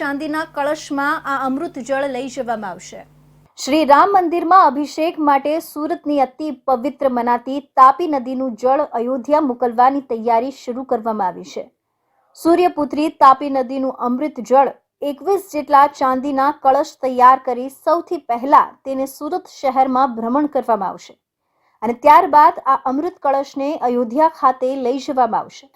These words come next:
આ કળશ યાત્રામાં મોટા ભાગના શહેરીજનો જોડાશે, ત્યારે આ ચાંદીના કળશમાં અમૃત જળ હવાઈ માર્ગ મારફતે સુરતથી અયોધ્યા ખાતે લઈ જવામાં આવશે. આ અંગે માહિતી આપતા આ કાર્યના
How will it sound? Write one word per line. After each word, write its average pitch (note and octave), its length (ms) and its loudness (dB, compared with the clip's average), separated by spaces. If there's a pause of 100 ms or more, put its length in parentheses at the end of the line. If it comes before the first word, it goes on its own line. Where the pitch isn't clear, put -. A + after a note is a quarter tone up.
(220)
આ C#4 120 8 (100)
કળશ E4 320 6
યાત્રામાં F4 560 4
મોટા D4+ 320 2
ભાગના D4+ 400 2
શહેરીજનો C#4 640 -2
જોડાશે, A3+ 580 0
ત્યારે B3+ 320 2 (600)
આ C4 200 4
ચાંદીના F4+ 460 2 (100)
કળશમાં D4 680 2
અમૃત C4+ 420 -4
જળ B3+ 320 2
હવાઈ C4 500 4
માર્ગ C#4+ 240 0 (140)
મારફતે C4 440 -2 (200)
સુરતથી D#4+ 540 -2
અયોધ્યા D4 420 2
ખાતે D4+ 260 2
લઈ C4 160 0
જવામાં D4 380 2
આવશે. - 280 -14 (580)
આ A3+ 180 -2
અંગે C4+ 260 -2
માહિતી D4+ 440 4
આપતા C#4+ 280 4
આ B3+ 320 2
કાર્યના C#4 400 -2